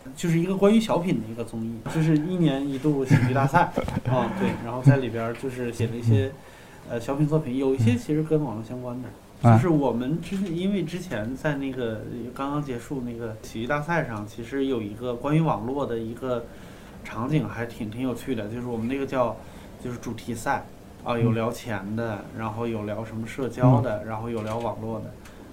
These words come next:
Speaker 1: 我们就发现就在网络这边儿，我们稍微的打了个败仗。然后就是因为我觉得其实跟我有很大的关系，因为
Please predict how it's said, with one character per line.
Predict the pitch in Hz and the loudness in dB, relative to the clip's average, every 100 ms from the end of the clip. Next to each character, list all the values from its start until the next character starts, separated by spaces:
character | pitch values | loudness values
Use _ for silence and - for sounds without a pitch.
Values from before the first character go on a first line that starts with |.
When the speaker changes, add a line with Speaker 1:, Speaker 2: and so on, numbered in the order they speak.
| - - | -16 -6
Speaker 1:
我 | 127 | -2
们 | 147 | 2
就 | 190 | 0
发 | 190 190 | 2 2
现 | 202 165 | 2 0
就 | 175 | -2
在 | 165 170 | 0 0
网 | 127 113 | 0 -2
络 | 120 147 | -2 -2
这 | 151 | -2
边 | 143 131 | -2 0
儿， | 117 | 0
我 | 110 | -2
们 | 101 110 127 | -4 -4 -6
稍 | 123 135 | -6 -4
微 | 131 131 | -2 -2
的 | 127 113 110 - - - - - - | -2 -4 -6 -16 -18 -18 -18 -20 -4
打 | - 107 | 0 2
了 | 127 | 2
个 | 135 | 4
败 | 160 139 | 4 4
仗。 | 170 180 - - - - - - 185 - | 4 0 -4 -18 -20 -20 -20 -16 -14 -6
然 | 135 | 0
后 | 151 170 | 2 2
就 | 233 | 2
是 | 196 | 2
因 | 170 180 | 2 4
为 | 190 160 147 | 2 2 0
我 | 143 | 0
觉 | 143 | 4
得 | 185 226 | 2 2
其 | - 190 | 0 2
实 | |
跟 | 190 214 | 4 4
我 | 160 120 | 4 2
有 | 151 | 0
很 | 127 | -2
大 | 113 120 | -4 -4
的 | |
关 | 117 117 123 | -4 -4 -4
系， | - 101 107 | -8 -10 -6
因 | 139 | -2
为 | 170 156 | -2 -2